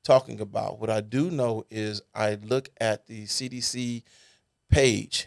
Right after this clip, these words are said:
and I look at numbers, and I could tell by the numbers when things start upticking and when it, um, downticks and the overall, um, uh, factors that we were dealing with.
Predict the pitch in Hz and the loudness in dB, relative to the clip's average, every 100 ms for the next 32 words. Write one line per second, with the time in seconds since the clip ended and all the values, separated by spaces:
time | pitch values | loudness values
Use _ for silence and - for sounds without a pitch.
0 | - 104 101 104 110 117 - 117 104 113 | -8 -6 -4 -2 0 -2 0 0 0 2
1 | 120 104 - - - - _ _ _ 104 | 2 0 -6 -6 -6 -8 _ _ _ -4
2 | 104 107 110 107 104 - 151 139 123 123 | -2 2 2 2 2 4 4 4 2 -2
3 | 113 110 107 123 139 - 101 101 - _ | -2 -4 -2 0 0 -2 -14 -16 -16 _
4 | _ _ - 107 - 123 117 - 120 - | _ _ -14 -12 -6 -4 -2 0 2 4
5 | 131 135 - 147 151 147 - 113 110 113 | 4 4 0 -2 -4 -8 -6 -6 -6 -8
6 | - - 110 104 107 117 120 131 - 135 | -16 -6 -2 -2 0 2 2 0 -2 -2
7 | 131 - 110 104 104 - 120 117 113 123 | -2 -8 -8 -8 -8 -2 -2 0 2 4
8 | 123 120 - 117 113 110 107 _ _ _ | 6 4 0 -4 -4 -4 -10 _ _ _
9 | _ 110 110 - 135 127 127 113 113 113 | _ -4 -4 2 2 2 -4 -10 -10 -14
10 | 110 107 117 120 110 104 - | -12 -4 2 2 0 -6 -10